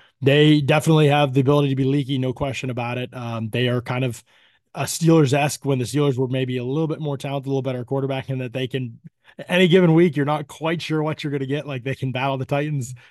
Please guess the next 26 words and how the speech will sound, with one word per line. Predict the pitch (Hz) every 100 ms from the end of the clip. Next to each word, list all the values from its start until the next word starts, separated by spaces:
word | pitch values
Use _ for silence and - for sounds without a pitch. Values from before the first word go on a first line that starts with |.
| -
down | 139 143
to |
the | 135
wire. | 127 143 143
They | 135 131
can, | 127 123 131
you | 127
know, | 120
give | 139 127
the |
Cowboys | 131 135 135 139 127
a |
run | 139 123
for | 139
their | 131
money. | 131 131 131
They | 120 120
can | 120 117 _ _ _ -
upset | 131 - 143 127
teams | 143 143 127
like | 127
Philadelphia. | 127 139 135 131 127 135 127
Like, | 123
you're | 123 139
really | 151
not | 135 131